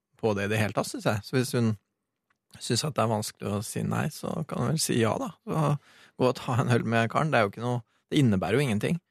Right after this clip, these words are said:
Og det om hun er lesbisk eller ikke, eller, eller, eh, om hun har butikken åpen eller ikke, <laughs> det er jo, det er for så vidt samme det, liksom. Jeg tenker de kan jo, det er, det her er jo et sånt område hvor man ikke klargjør premissene sine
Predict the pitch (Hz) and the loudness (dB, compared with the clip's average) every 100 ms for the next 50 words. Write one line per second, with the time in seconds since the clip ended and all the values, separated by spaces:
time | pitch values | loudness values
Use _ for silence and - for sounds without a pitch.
0 | _ _ _ _ 147 135 127 120 113 110 | _ _ _ _ 2 4 4 4 2 2
1 | 104 104 - - - - - 101 - - | 2 0 -6 -12 -14 -12 -8 -8 -10 -14
2 | - 151 143 110 110 107 104 - - 104 | 0 2 4 4 4 2 2 -2 -2 0
3 | 98 101 92 104 104 104 - _ _ _ | 0 0 0 0 0 0 -4 _ _ _
4 | _ _ 113 110 107 104 107 107 107 107 | _ _ 2 4 4 2 -4 -4 0 0
5 | - 101 117 117 - - 151 160 175 160 | 0 0 2 2 0 0 2 2 4 6
6 | 170 - - - - 139 165 - 120 151 | 4 2 -4 -2 0 2 2 2 2 2
7 | - 170 127 107 110 113 202 190 185 190 | 0 0 2 0 0 0 -2 -4 -2 -2
8 | - 143 143 139 127 120 117 131 131 - | -2 -2 -2 0 2 2 2 0 -2 -6
9 | _ _ - 127 120 123 127 127 143 156 | _ _ 2 4 4 2 2 4 6 6
10 | 120 135 135 - 120 110 95 101 107 113 | 4 2 -4 -2 0 0 -4 -2 0 0
11 | 120 - - 98 107 - _ _ _ _ | -2 -8 -2 0 0 -4 _ _ _ _
12 | - 139 120 98 92 80 104 - 110 101 | -2 2 4 2 -2 -8 -8 -6 -2 0
13 | - 90 104 113 104 113 | 0 -2 -6 -4 -2 -2